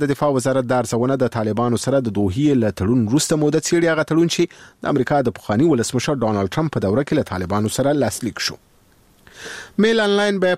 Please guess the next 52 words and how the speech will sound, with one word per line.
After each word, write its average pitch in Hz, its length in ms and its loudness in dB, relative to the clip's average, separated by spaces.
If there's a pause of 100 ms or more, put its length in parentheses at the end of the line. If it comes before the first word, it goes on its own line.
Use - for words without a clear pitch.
په 151 160 0
استرالیا 131 460 0
کې 139 220 -2
د 113 100 2
یوې 113 160 2
وژل 110 300 -2
شوې 160 280 2
ځوانې 151 460 0
افغانې 147 540 0
رقیه 135 420 0 (100)
حیدري 113 460 0
په 110 100 0
اړه 127 280 2
ریپورت 127 340 -2
خپور 135 260 -2
کړی. 160 240 2
وایي، 170 180 4 (520)
رقیه 185 340 0
چې 180 140 -2
شپاړس 139 400 -2
کلنۍ 151 340 2
کې 139 160 0
استرالیا 113 500 0 (120)
ته 101 100 -4
کډواله 95 460 0
شوې 170 160 2 (100)
وه، 85 100 -2 (600)
د 185 100 -4
خپل 196 300 0
هغه 165 260 -2
خاوند 147 340 2
لخوا 139 220 0
وژل 127 340 0
شوې 135 220 2
چې - 160 -8
تر 113 140 0
واده 107 260 0
مخکې - 280 -2
یې 113 80 4 (120)
ډېر 104 100 2 (140)
لږ 151 220 -4
پیژانده 147 520 2
او 165 80 4
واده 123 260 2
یې 143 140 2
ورسره 143 340 0
د 131 120 0
مور 123 260 0
لخوا 95 220 -4 (100)
تنظیم 117 320 2
شوی 78 300 -6
و. 127 100 0